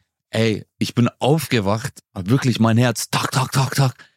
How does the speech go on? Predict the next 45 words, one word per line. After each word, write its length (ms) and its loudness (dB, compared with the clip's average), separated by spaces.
Also, 300 0
weil 80 4
die 80 2
Polizei 520 0
kam 360 -2
dann, 160 2
hat 160 -2
grad 180 0
so 80 -2
das 140 -2
Haus 240 0
gestürmt 460 0
und 100 4
dann 240 2
bin 140 4
ich 100 0
aufgewacht. 600 -2
Ey, 100 2
da, 160 2
äh, 320 2
da 180 -2
ging 240 2
mir 80 2
die 180 -2
ganze 440 0
Zeit 520 -2
Gedanken 400 0
durch 200 0
den 100 -2
Kopf. 320 -4
Ich 120 -2
so, 220 0
ey, 200 0
guck 220 -2
mal, 260 2
ich, 220 -6
ich 180 -4
bin 140 2
nicht 160 2
schu-, 180 -2
ey, 160 0
das 220 -2
war 100 2
so 220 2
schlimm. 420 0